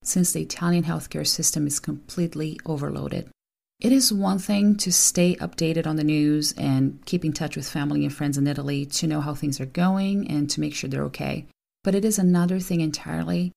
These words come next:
to translate official guidelines about how, right now, doctors can't provide the same level of care they would like to when assisting patients,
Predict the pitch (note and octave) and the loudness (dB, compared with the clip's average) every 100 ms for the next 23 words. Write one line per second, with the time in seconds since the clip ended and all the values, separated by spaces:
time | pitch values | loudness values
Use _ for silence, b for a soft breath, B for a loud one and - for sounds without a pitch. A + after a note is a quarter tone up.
0 | - F3 - F3 E3+ E3+ D#3+ - E3+ D#3+ | -8 -8 0 0 2 0 -2 -4 -4 -4
1 | D3+ D#3 D3 D3 - D3 C#3 - F3 D#3+ | -4 -2 -2 -2 -4 -8 -8 -4 -2 0
2 | D3 D3 - - B2+ D3+ D#3+ D3 C#3+ D3 | -2 -4 -10 -6 -2 0 2 2 0 -4
3 | - F3+ F3+ F#3 - G3+ - - - G#3 | -10 0 0 0 0 2 4 2 2 4
4 | A3 - F3+ E3+ E3+ E3 - D#3+ D#3 D3+ | 4 2 2 2 2 2 0 0 0 -2
5 | D3 C#3+ - - F3 D3+ D3+ D#3 D3+ D3+ | -4 -8 -10 -2 0 0 -4 -4 -6 -6
6 | D#3 E3 F3 - D3 C#3+ C#3 - D3+ D3+ | -2 -4 -2 -4 -2 -2 -4 -4 -2 -2
7 | - - D3 - C#3 C#3 - - - | -4 -4 -6 -4 -6 -4 -6 -4 -4